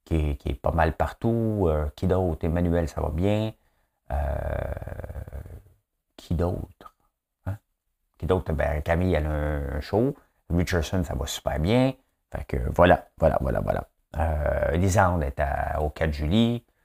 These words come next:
Moi, j'y vais jamais. Mais, euh, Jonas, il est ténébreux, lui. Ça me fait pen-, lui, il me fait penser à Claude Bégin. Tu sais, tu, tu sais jamais comment. Tu sais, en tout cas, c'est le même, je me mettrais. Si j'étais dans, dans, dans, dans,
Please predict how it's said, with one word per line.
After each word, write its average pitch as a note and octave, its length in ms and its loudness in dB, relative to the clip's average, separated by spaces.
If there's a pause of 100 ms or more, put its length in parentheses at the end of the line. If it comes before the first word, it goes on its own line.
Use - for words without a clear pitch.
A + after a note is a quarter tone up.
(200)
Moi, F#2 180 6
j'y D#2+ 140 2
vais D2 160 4
jamais. G2+ 640 4 (840)
Mais, E2+ 260 8
euh, D#2 120 10 (160)
Jonas, A2 540 4
il F#2+ 80 4
est F#2+ 100 2
ténébreux, C3 460 4
lui. G2 160 -4
Ça - 140 -4
me F2+ 40 0
fait F#2+ 120 2
pen-, E2+ 280 0
lui, A2 100 4
il - 40 4
me - 40 2
fait G#2+ 100 0
penser D#2 320 0
à D2+ 220 0
Claude E2+ 240 0
Bégin. D#2 260 0 (680)
Tu A2 80 -2
sais, - 20 -2
tu, - 120 -14 (280)
tu - 80 -20
sais E2 220 2
jamais F2 460 0 (720)
comment. D#2 380 0 (720)
Tu A2+ 120 0
sais, E2 80 4
en F2 60 6
tout - 100 -4
cas, F2+ 60 2
c'est G2 120 -2
le G2 60 4
même, A2 160 4
je F2 100 0
me E2+ 80 4
mettrais. D#2+ 280 2
Si - 200 -4
j'étais F2+ 260 2
dans, D#2+ 240 0 (600)
dans, C#2 240 -2
dans, C#2+ 200 -2
dans, - 200 -4